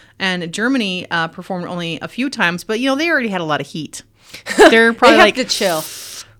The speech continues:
Speaker 1: you know, after, after Auschwitz, I don't think we wanna be experimenting anymore with people's brains.
Speaker 2: Yeah, I think we need a, we need to kind of fade into the background a little
Speaker 1: Yeah,
Speaker 2: bit.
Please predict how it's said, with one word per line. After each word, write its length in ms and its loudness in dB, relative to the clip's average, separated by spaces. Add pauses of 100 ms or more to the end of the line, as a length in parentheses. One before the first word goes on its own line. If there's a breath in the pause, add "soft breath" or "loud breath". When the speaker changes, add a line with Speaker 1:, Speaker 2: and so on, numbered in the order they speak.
(320)
Speaker 1:
you 100 -4
know, 100 2
after, 280 0
after 280 0
Auschwitz, 640 -4 (280)
I 120 0
don't 180 -4
think 160 -4
we 120 0
wanna 200 2
be 140 -2
experimenting 600 -2
anymore 360 2
with 100 -2
people's 280 -8
brains. 440 -6 (460)
Speaker 2:
Yeah, 180 -6
I 80 -6
think 200 -10
we 100 -8
need 160 -10
a, 160 -8
we 140 -12
need 180 -12
to 140 -10
kind 220 -14
of 60 -14
fade 200 -10
into 200 -14
the 60 -14
background 380 -12
a 20 -14
little 160 -10
Speaker 1:
Yeah, 100 -2
Speaker 2:
bit. 100 -8